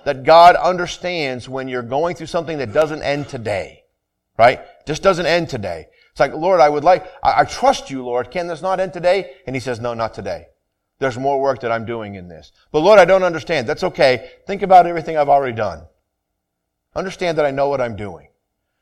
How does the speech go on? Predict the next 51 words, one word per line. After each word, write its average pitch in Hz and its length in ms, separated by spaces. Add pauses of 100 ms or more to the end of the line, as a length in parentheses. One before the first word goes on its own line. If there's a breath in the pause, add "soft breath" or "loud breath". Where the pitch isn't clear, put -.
(100)
How 190 160
do 226 80
I 214 80
know 196 100
I 180 140
can 135 160
trust 143 280
God? 92 240
'Cause 131 140
I've 127 100
always 147 280
been 101 120
able 92 140
to 90 80
trust - 240
God. 67 260 (840)
Has 127 160
he 143 100
ever 170 200
failed? 180 340
No, 147 220
and 135 80
he 127 40
never 123 240
will. 110 140
Has 104 140
he 147 80
ever 165 180
lied? 160 340
No, 143 200
and 135 100
he 131 60
never 117 280
will. 92 300 (140 soft breath)
Has 143 120
he 147 140
ever 185 160
fallen 180 320
short? - 400
No, 156 540
and 127 100
he 123 100
never 135 360
will, 117 400
ever. 98 340 (880)
Father, 131 220
thank 139 260
you 107 60
for 110 100
loving 95 300
us. - 260